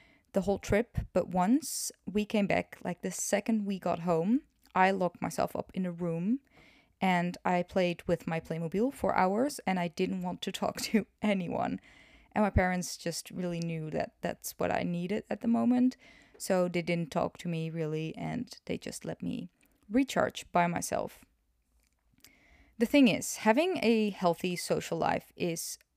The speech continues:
essential, I think. Having friends and people around you, it provides emotional support and opportunities for personal growth, but also just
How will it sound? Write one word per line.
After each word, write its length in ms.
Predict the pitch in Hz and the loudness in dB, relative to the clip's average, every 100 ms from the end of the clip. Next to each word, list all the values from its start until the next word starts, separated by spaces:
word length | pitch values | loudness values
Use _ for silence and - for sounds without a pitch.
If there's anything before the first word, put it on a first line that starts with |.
| _ - | _ -8
essential, 400 | 185 - - - | -4 -6 -6 -6
I 100 | 185 | -8
think. 340 | - - - - | -8 -14 -16 -8
Having 380 | 185 185 185 | -4 -2 -4
friends 480 | 175 - 175 175 - | -6 0 0 0 -6
and 100 | 180 | -8
people 260 | - 185 175 | -8 -4 -2
around 440 | 165 165 160 160 | 0 -2 -2 -4
you, 320 | 165 160 165 - _ _ _ _ _ _ _ | -4 -4 -6 -10 _ _ _ _ _ _ _
it 180 | - 233 | 0 2
provides 800 | 285 254 196 190 185 185 - - - 208 | 2 2 4 6 6 2 -4 -8 -2 4
emotional 560 | 214 190 190 196 185 | 6 6 4 -2 -2
support 760 | - - - 190 170 110 - - - | -2 -4 -4 0 0 0 -4 -12 -6
and 560 | 175 170 170 175 185 - _ _ _ _ _ _ _ _ _ _ _ | -4 -2 -4 -4 -8 -12 _ _ _ _ _ _ _ _ _ _ _
opportunities 600 | - 240 240 254 262 254 | -2 0 6 8 10 6
for 140 | - 240 | 4 4
personal 400 | 240 220 233 214 | 4 4 4 2
growth, 500 | 196 190 180 180 - - | 6 6 6 2 -4 0
but 160 | 220 - - - | 0 -2 -2 0
also 280 | 277 277 | 2 2
just 360 | 226 214 - - | 0 -2 -6 -8